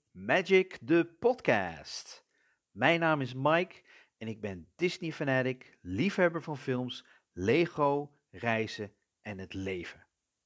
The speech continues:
Mijn doel van deze podcast is om mijn enthousiasme over deze onderwerpen over te brengen. En in geen enkel opzicht wil ik jullie ergens van overtuigen.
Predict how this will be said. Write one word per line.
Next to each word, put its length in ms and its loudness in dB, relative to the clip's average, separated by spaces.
Mijn 360 -2
doel 340 4
van 240 -4
deze 280 -2
podcast 560 -6
is 340 -14
om 140 -14
mijn 240 -8
enthousiasme 600 -6
over 300 -2
deze 300 -2
onderwerpen 640 0
over 280 -4
te 80 -2
brengen. 440 -2
En 240 -10
in 140 -10
geen 200 -14
enkel 240 -8
opzicht 420 -8
wil 180 -4
ik 160 -6
jullie 240 -4
ergens 220 -6
van 120 -8
overtuigen. 680 -8